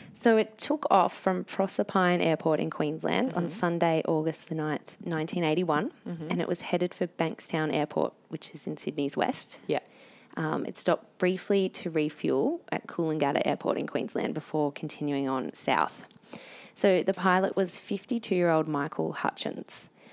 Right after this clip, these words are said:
Speaker 1: according to this Daily Telegraph article. He was a former Air Force flight navigator who had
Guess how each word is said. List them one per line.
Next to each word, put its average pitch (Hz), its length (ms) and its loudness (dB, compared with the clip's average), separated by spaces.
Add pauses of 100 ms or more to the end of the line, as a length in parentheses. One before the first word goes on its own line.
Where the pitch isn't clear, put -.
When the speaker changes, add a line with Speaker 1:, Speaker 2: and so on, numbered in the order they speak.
(180)
Speaker 1:
according 175 380 -2
to 165 100 -4
this 160 120 -4
Daily 156 320 0
Telegraph - 680 0 (800)
article. 170 420 0 (280)
He 185 140 2
was 170 100 2
a 175 60 0
former 180 320 4
Air 170 180 4
Force 160 400 -2
flight - 300 2
navigator 147 540 2
who 160 120 0
had 147 240 -2